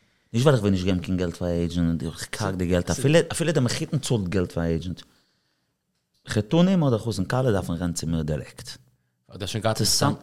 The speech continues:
Speaker 2: אלס גארט, מיר האבן פראבלעם אין דער פעסט.
Speaker 1: איך
Speaker 2: נישט
Speaker 1: קען
Speaker 2: דו
Speaker 1: מיך גאר
Speaker 2: געמאכט?
Speaker 1: קיין פראבלעם, איך קען מיך גאר נישט נעמען דורך אן איידזשענט.
Speaker 2: קען מען נישט געווינען, איינער, וואו זאגט, איך שטעל צוזאמען א פראדוקטשן, אויב עס א שיינע זאך?
Speaker 1: אה, ניין.
Speaker 2: קום?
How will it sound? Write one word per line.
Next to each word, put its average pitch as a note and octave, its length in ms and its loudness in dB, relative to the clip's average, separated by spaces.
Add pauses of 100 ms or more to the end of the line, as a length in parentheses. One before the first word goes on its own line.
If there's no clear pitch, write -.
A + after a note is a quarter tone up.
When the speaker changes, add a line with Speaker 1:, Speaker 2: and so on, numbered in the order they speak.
(220)
Speaker 2:
אלס F#2+ 100 -12
גארט, A2 260 -2
מיר G2 160 -10
האבן G#2+ 120 -2
פראבלעם A#2+ 400 2
אין A#2 140 0
דער A2 160 0
פעסט. G2+ 200 2
Speaker 1:
איך A#2 100 -2
Speaker 2:
נישט G#2 120 0
Speaker 1:
קען A2+ 80 6
Speaker 2:
דו A#2+ 40 4
Speaker 1:
מיך B2+ 100 4
גאר - 60 6
Speaker 2:
געמאכט? C#3 120 6
Speaker 1:
קיין C3 100 2
פראבלעם, C#3 200 4
איך G#2+ 120 -2
קען A2 260 -2
מיך G#2+ 160 0
גאר G#2 80 0
נישט G#2+ 120 0
נעמען G2 160 -2 (300)
דורך G2 200 -8
אן F#2+ 60 -2
איידזשענט. F#2+ 400 -4 (1200)
Speaker 2:
קען E3+ 140 -8
מען G#3+ 80 -4
נישט G3+ 120 0
געווינען, F#3 240 2
איינער, F#3 180 0
וואו D#3 100 0
זאגט, F3 140 -4
איך - 80 -4
שטעל F3 160 0
צוזאמען D#3 280 -2
א - 40 -12
פראדוקטשן, D3 460 0
אויב B2+ 100 -6
עס - 60 -8
א B2 60 -6
שיינע C#3 300 -2
זאך? C3 320 0
Speaker 1:
אה, B2+ 60 2
ניין. A2+ 360 2
Speaker 2:
קום? F3+ 100 -8